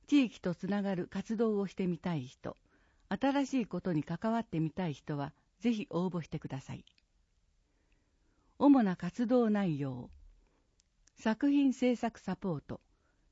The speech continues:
会場運営サポート、イベント運営サポート、ツアーガイド、広報サポートなど。対象、令和八年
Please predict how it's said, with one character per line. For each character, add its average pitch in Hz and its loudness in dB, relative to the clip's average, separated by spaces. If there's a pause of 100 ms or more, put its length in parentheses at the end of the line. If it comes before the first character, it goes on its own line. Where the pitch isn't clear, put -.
(140)
会 247 4
場 262 4
運 226 4
営 196 0
サ 175 -6
ポ 156 -4
ー 120 -10
ト、 - -10 (680)
イ 208 2
ベ 269 6
ン 262 4
ト 247 4
運 226 2
営 214 2
サ 180 -6
ポ 175 -6
ー 135 -10
ト、 - -12 (600)
ツ 226 2
ア 254 2
ー 233 -4
ガ 214 0
イ 147 -4
ド、 - -8 (520)
広 269 2
報 262 2
サ 214 -4
ポ 190 -4
ー - -8
ト - -10 (180)
な 156 0
ど。 - -12 (1300)
対 233 2
象、 208 -2 (480)
令 285 4
和 196 0
八 185 -4
年 170 2